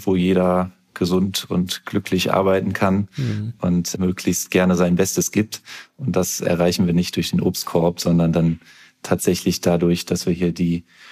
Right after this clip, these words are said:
Speaker 1: Strukturen anpassen. Beispielsweise, äh, haben wir uns dann die Teamstrukturen insgesamt nochmal als Ergebnis jetzt der Analyse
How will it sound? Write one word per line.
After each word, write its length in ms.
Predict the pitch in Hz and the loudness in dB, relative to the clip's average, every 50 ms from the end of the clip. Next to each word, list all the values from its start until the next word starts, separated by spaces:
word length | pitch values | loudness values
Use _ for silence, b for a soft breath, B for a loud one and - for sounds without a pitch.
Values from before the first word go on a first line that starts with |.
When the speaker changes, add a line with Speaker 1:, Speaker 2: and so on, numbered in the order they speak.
| B B B B | B B B B
Speaker 1:
Strukturen 640 | - - - - 127 127 - - - 147 131 117 107 107 | -12 -8 -2 -2 -2 -2 0 0 2 4 6 6 4 4
anpassen. 680 | 101 107 107 107 110 107 101 - - 101 95 95 95 | 4 2 2 2 2 2 2 2 0 2 2 2 2
Beispielsweise, 960 | 90 95 95 92 - - 92 90 - - 92 90 90 85 90 87 87 87 90 - | 2 0 0 0 0 -2 -2 -2 0 0 2 2 2 2 2 2 2 2 2 0
äh, 200 | - - - 90 | -4 -6 -4 -2
haben 180 | 95 92 90 | 0 0 0
wir 80 | 87 85 | 0 0
uns 200 | 82 - - - | -2 -4 -4 -4
dann 340 | - 90 87 87 85 85 - _ _ _ _ | -2 0 2 2 0 0 -4 _ _ _ _
die 160 | - 101 92 | -4 -4 -4
Teamstrukturen 920 | 92 - - 139 123 107 - - - - 104 - - - - 107 101 98 107 | -2 0 2 2 2 2 0 -2 -2 -2 -2 -2 -2 0 2 2 2 2 2
insgesamt 560 | - 92 - - - 92 87 90 90 87 - | 0 -2 -4 -2 -4 0 0 0 0 0 -2
nochmal 340 | - 90 185 90 90 87 85 - | -2 -2 0 0 0 0 0 -2
als 180 | - 90 - | -4 -4 -2
Ergebnis 540 | - 87 - 90 90 87 - 92 90 - - | -2 -2 0 0 -2 0 0 -2 -2 -2 -2
jetzt 340 | 90 87 - - - B B B B B B B _ - | -4 -4 -4 -8 -10 B B B B B B B _ -2
der 220 | 87 85 82 87 | 0 0 2 2
Analyse 600 | - 87 87 85 87 87 85 85 87 87 85 85 | 2 2 2 2 2 0 0 0 2 0 0 0